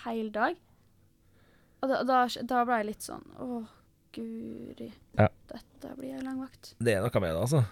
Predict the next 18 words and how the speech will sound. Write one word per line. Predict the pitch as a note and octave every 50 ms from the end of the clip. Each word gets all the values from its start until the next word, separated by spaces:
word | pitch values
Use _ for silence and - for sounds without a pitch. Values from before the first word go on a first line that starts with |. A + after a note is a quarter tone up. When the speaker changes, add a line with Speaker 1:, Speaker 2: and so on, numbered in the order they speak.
| - - - _ _ _ _ _ _ _ _ - - - _ _ _
Speaker 1:
Så | - - D4+
da | D4 D4 C4+
gikk | C#4 C#4+ C#4 - - B3
jo | A#3+
hele | C4+ C4+ B3 A#3
dagen | B3 A3+ G#3+ G#3 A3+
da, | A#3+ A#3 A3+ -
og | A#3 A3 -
fikk | A#3 A3 - -
kjeft | - - G#3+ - - - - -
av | - A3+
den | A3 G#3+ G#3+ G#3
ene | A3 A3 G#3+ G#3+
pasienten, | - A3+ G#3+ - A3 G#3+ - - G#3+ A3+ A3 -
Speaker 2:
Ja. | - F#2+ - - _ _ _ _ _ _ _ _
Speaker 1:
som | - - A#3+ A#3+ -
aldri | B3+ A#3+ G#3+ G3+ G#3+ -
kom | - - A3+ G#3+